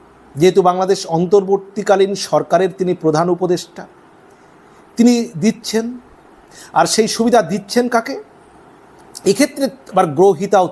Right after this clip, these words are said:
তিনি, অর্থাৎ তার গ্রামীণ ব্যাংক। অর্থাৎ এক ডক্টর ইউনূস বাংলাদেশের অন্তর্বর্তীকালীন সরকারের প্রধান উপদেষ্টা হিসাবে জনগণের যে আয়ের,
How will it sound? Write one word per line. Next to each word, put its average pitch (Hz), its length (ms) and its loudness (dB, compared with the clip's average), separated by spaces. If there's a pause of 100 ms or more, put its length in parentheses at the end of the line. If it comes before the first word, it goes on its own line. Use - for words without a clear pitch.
তিনি, 139 300 -4
অর্থাৎ 269 400 -2 (380)
তার 170 240 4
গ্রামীণ 165 520 0
ব্যাংক। 85 300 -16 (800)
অর্থাৎ - 400 0 (200)
এক 185 260 2
ডক্টর 233 340 2
ইউনূস 247 500 -2 (1200)
বাংলাদেশের 196 480 2
অন্তর্বর্তীকালীন 233 840 0
সরকারের 220 560 0 (240)
প্রধান 196 320 2
উপদেষ্টা 226 440 0
হিসাবে 247 360 -6 (560)
জনগণের 233 680 2
যে 240 300 -2 (240)
আয়ের, 214 440 2